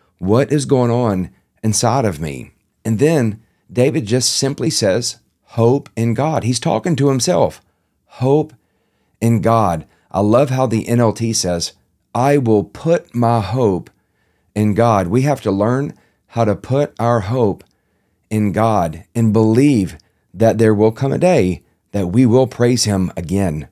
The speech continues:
Now, why can we put our hope in God? Because he is almighty. He is the creator. He is the redeemer. He is our heavenly Father. He is the one who knew us before we were even formed in the belly of our mother.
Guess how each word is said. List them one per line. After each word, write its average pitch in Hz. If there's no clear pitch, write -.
Now, 113
why 120
can 165
we 131
put 127
our 113
hope 104
in 90
God? 78
Because 107
he 113
is 95
almighty. 101
He 113
is 101
the 92
creator. 104
He 123
is 104
the 98
redeemer. 98
He 131
is 110
our 98
heavenly 101
Father. 104
He 127
is 113
the 104
one 110
who 101
knew 98
us 123
before 107
we 107
were 101
even 98
formed 110
in 101
the 92
belly 101
of 98
our 87
mother. 98